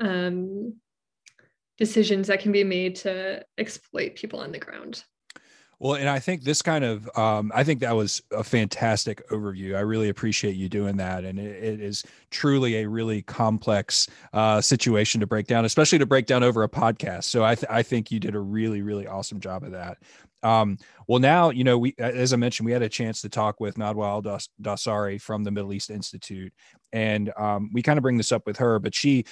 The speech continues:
Speaker 2: you know, being, uh, being Yemeni, having family there, and rightfully, you know, she is very much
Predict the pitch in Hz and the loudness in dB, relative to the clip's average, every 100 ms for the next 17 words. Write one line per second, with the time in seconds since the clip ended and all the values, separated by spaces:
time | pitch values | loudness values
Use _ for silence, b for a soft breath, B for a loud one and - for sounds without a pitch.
0 | B 113 110 - _ - 127 143 143 123 | B 0 0 -2 _ -2 2 4 4 2
1 | 113 - _ 113 117 107 110 104 123 123 | -2 -8 _ -6 -4 -2 -2 -2 0 2
2 | 117 110 110 110 107 - 123 123 107 - | 2 2 2 0 -2 -2 0 0 0 -4
3 | 113 110 104 98 98 98 98 b b b | -2 -2 -2 -2 -2 -2 -6 b b b
4 | 110 110 107 98 113 123 117 107 104 101 | 0 2 2 4 4 4 0 0 2 0
5 | - 123 120 110 104 110 110 107 101 - | 0 2 4 2 2 2 2 2 0 -2